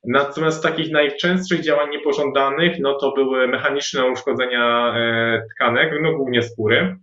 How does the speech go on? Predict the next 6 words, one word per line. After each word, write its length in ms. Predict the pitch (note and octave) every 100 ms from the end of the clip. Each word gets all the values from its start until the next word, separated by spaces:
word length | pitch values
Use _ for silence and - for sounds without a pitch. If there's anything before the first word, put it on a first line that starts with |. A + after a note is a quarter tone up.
| _ - _ _ A2
e, 560 | A2+ A2+ A2 A2+ A2
zwiększenie 420 | G#2+ D#3 D#3+ D#3+
dolegliwości, 1080 | C#3+ C3+ B2+ B2 B2+ C3 - B2 A#2+ A#2 A#2 A2
e, 260 | A2+ A2 A2 A2
bólowych, 600 | B2 A#2 A2+ C#3+ F#3 G3 - _ _ _ _ _ _
obrzęki, 600 | C#3 C3+ C3+ B2+ A2 E3+